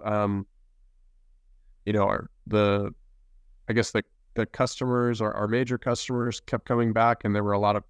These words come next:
good orders with them, and it seemed to increase over the year, um, which we've expected. Um, and,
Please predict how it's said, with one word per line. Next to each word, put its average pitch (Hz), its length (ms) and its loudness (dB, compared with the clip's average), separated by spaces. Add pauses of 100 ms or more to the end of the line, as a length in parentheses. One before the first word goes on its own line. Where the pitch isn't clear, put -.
(120)
good 110 180 -2
orders 123 440 -4
with 160 160 -4
them, 180 240 2
and 110 220 0
it - 120 -12
seemed 107 200 0
to - 120 -4
increase 120 420 -2
over 120 180 -2
the 123 100 2
year, 147 260 0 (640)
um, 104 180 4
which 104 180 -4
we've 107 140 0
expected. 113 720 -2 (440)
Um, 110 320 0 (580)
and, 107 600 0